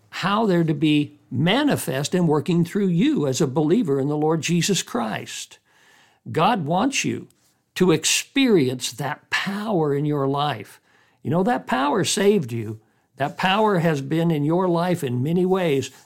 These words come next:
but God wants it to multiply, not only for your own benefit and for your own family, but also for others that are around you.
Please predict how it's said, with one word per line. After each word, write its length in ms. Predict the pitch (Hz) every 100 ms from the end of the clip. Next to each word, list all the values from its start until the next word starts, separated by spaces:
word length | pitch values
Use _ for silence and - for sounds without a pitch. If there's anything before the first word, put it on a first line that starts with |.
| _
but 180 | 131 135
God 320 | 160 180 156
wants 280 | 147 156 -
it 160 | 147 -
to 100 | 135
multiply, 1200 | 120 127 139 143 135 - 120 - 120 117 123 123 - - - _ _
not 340 | - 151 156 -
only 600 | 190 220 190 131 131 - _ _ _
for 360 | - 147 123
your 360 | 120 123 160 156
own 260 | 190 294 135
benefit 680 | 143 123 110 - 107 - _ _ _ _ -
and 180 | 127
for 140 | 131 170
your 280 | 170 151 165
own 160 | 175
family, 560 | - 180 175 175 131 110
but 180 | 113 131
also 460 | 160 180 175 135
for 240 | 131 135 -
others 520 | 160 165 131 107 -
that 200 | 123 123
are 240 | 123 117
around 680 | 117 120 135 143 139 135 135
you. 260 | 127 -